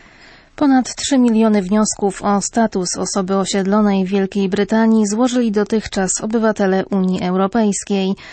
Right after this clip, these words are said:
z czego dwa miliony siedemset tysięcy zostało już rozpatrzonych pozytywnie,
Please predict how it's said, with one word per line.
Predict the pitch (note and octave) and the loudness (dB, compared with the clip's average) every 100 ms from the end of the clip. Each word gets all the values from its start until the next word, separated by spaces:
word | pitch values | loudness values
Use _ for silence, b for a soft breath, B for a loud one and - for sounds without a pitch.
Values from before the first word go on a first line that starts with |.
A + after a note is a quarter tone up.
| B B | B B
z | - | -8
czego | - A#3+ A#3+ G#3+ | -4 0 2 0
dwa | G3 G#3+ A3 | 0 2 2
miliony | G3+ F#3+ F#3+ F#3 | 2 2 0 0
siedemset | F#3+ G3+ G3+ E3+ - | -2 0 0 -2 -8
tysięcy | F3+ - G#3 G#3+ G3+ G3+ | -10 -4 0 0 0 -2
zostało | G#3+ A#3 - G#3+ G3 | -2 -4 -2 0 2
już | F#3 - | 0 -2
rozpatrzonych | A#3+ - A3+ - F#3+ F3 - | -4 -2 -4 -2 -4 -4 -8
pozytywnie, | - F#3+ G3 A#3 G3 F#3 F#3+ F3+ | -6 -4 -2 -2 0 0 -2 -2